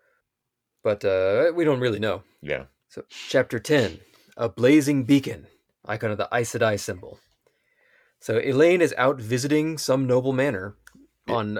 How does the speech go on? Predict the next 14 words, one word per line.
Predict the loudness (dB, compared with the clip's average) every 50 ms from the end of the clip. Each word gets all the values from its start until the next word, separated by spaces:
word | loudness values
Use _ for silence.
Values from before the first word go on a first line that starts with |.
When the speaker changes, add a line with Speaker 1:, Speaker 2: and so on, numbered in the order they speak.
| -8 -6
Speaker 1:
kind | -4 -2 -2
of | -2
a | -2 -4
P | -2 2 4
R | 6 6 6
campaign. | 4 2 -2 -6 -6 -8 -10 -12 -12 -14 -14 _
Speaker 2:
Yeah, | 0 2 2 2
glad | 2 2 4 6 6 6 6
handing | 6 6 4 6 4 4 2
the | 4
lowly | 4 6 6 6 6 6
oath | 6 4 4 2
holders, | 0 -2 -2 -2 -2 -4 -4 -4 -6 -8 -8 -10 -12 -18 _ _ _
uh, | -4 -2 0 0 0 0 0 0 -2 -4